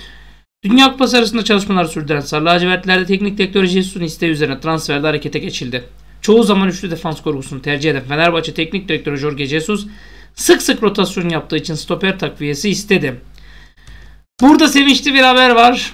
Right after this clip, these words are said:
mutlu bir haber var. Luan Perez, Luan Perez ve Gustavo Henrique dün idmanın tamamında takımla çalıştılar. Tamamında.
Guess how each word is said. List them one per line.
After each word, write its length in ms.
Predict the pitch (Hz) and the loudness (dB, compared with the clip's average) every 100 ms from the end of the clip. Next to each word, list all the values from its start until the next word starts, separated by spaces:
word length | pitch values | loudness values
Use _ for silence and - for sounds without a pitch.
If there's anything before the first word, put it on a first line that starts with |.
| - | -4
mutlu 320 | 185 185 240 | -2 0 2
bir 80 | 226 | 4
haber 240 | 220 214 | 4 2
var. 280 | 208 233 240 - - - - - - - _ 180 | 4 2 2 -6 -20 -20 -20 -20 -20 -20 _ 4
Luan 360 | 226 262 277 | 6 6 6
Perez, 460 | 247 226 - - - - - - - | 6 6 4 0 -10 -18 -20 -18 -4
Luan 320 | 175 240 247 | 2 4 4
Perez 520 | 240 226 233 233 - | 4 4 4 2 -2
ve 100 | 175 | -4
Gustavo 640 | 160 170 170 208 202 185 175 | -2 -4 -4 2 4 4 2
Henrique 680 | 175 196 208 208 175 156 | 2 2 2 0 0 0
dün 420 | 190 214 202 202 - | 2 4 2 0 -4
idmanın 840 | 202 185 160 180 170 180 254 262 - - - - - - | -2 -2 -2 0 2 2 2 -2 -8 -20 -20 -20 -20 -6
tamamında 1900 | 202 220 220 202 180 185 208 202 185 165 175 220 208 185 156 185 190 143 - - - - | 2 4 6 4 4 4 4 4 4 2 2 2 2 2 2 4 4 2 -4 -20 -20 -10
takımla 400 | 165 156 170 147 | -8 -6 -6 -6
çalıştılar. 460 | 147 127 127 - 131 - - - - - _ _ _ _ - 175 151 - - - - | -6 -8 -8 -12 -16 -20 -20 -20 -20 -20 _ _ _ _ -2 -2 -2 -6 -14 -18 -8
Tamamında. 880 | 170 175 175 170 165 170 170 170 143 | -2 0 2 2 0 -2 -2 -2 -2